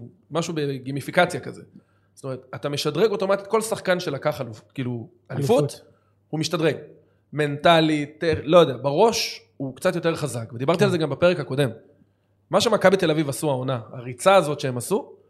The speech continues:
Speaker 1: בעיניי היא נגזרת של האליפויות האחרונות שלהם. של אני שלושים נקודות מעל הליגה הזאת, ואני לא מעניין אותי נגד מי, מי אני, באיזה סגל אני,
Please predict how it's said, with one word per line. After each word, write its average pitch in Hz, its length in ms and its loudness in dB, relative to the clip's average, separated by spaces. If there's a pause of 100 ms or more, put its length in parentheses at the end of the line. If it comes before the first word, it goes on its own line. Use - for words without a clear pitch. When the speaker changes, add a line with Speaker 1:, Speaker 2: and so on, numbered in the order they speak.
(120)
Speaker 1:
בעיניי 143 580 -4
היא 156 140 -6
נגזרת 202 400 -2
של 202 120 0
האליפויות 190 380 0
האחרונות 190 300 0
שלהם. 123 180 -6 (560)
של 143 280 -4
אני 185 200 0
שלושים 196 320 0
נקודות 170 340 -2
מעל 156 180 0
הליגה 143 280 -4
הזאת, 127 360 -8 (520)
ואני 143 300 0
לא 190 140 2
מעניין 196 280 2
אותי 180 180 -2
נגד 160 260 -4
מי, 170 200 -2
מי 165 240 -2
אני, 170 160 -2
באיזה 143 260 -4
סגל 139 360 -2
אני, 135 260 -10